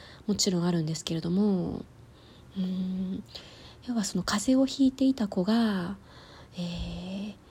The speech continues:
二日休んで三日目の段階で会社に出てきたのが、あの、正直不安だったと、怖かったという内容だったんですね。まあ、当然マスクはしてるんですけれども、風邪が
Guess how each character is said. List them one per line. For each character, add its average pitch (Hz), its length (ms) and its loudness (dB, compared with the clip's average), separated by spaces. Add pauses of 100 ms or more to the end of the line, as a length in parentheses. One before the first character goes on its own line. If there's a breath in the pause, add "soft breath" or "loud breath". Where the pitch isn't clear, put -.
(300 soft breath)
二 - 300 -4
日 240 140 0
休 240 340 0
ん 233 180 6
で 240 360 4
三 196 140 4 (140)
日 247 160 0
目 247 140 6
の 240 140 4
段 233 260 2
階 233 280 0
で 277 440 2 (400 loud breath)
会 202 240 -2
社 202 160 0
に 196 100 -2
出 202 120 2
て 190 120 2
き - 140 -6
た 165 500 -6
の 175 140 2
が、 208 500 2 (840 loud breath)
あ 175 40 -6
の、 170 100 -6 (600)
正 - 220 4
直 208 280 2
不 185 180 0
安 180 180 4
だ 180 80 2
っ 175 100 -2
た - 140 -10
と、 - 220 -10 (120)
怖 202 240 2
か - 120 -4
っ - 120 -8
た - 120 -8
と 76 360 -4 (920 loud breath)
い 190 80 0
う 175 100 0
内 170 280 0
容 170 120 0
だ 175 120 -2
っ 175 80 -6
た - 120 -12
ん - 100 -6
で 185 80 -4
す 214 120 -4
ね。 247 260 4 (1700 loud breath)
ま 196 100 -2
あ、 - 60 -12
当 233 180 0
然 285 260 6
マ 311 140 4
ス - 100 -2
ク 277 120 6
は 214 100 4
し - 100 4
て 202 140 0
る 208 140 2
ん 185 40 2
で 185 100 0
す - 100 -8
け 185 120 -4
れ 190 60 -4
ど 185 120 -4
も、 214 400 4
風 262 280 2
邪 247 320 2
が - 40 -6